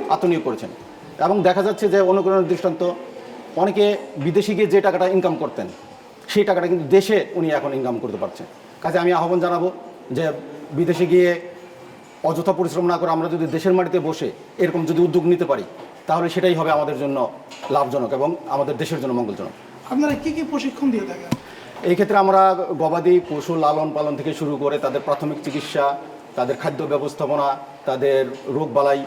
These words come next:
Speaker 1: প্রতিরোধ ইত্যাদি, মানে, সোজা কথা A to Z একটা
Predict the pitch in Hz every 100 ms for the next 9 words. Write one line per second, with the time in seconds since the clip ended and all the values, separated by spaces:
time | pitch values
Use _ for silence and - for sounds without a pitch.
0 | - 147 139 139 139 - - - - -
1 | - - - - - 196 180 190 165 135
2 | 160 185 185 170 170 180 175 185 190 185
3 | - - 180 196 156 135 - - - -
4 | - 127 -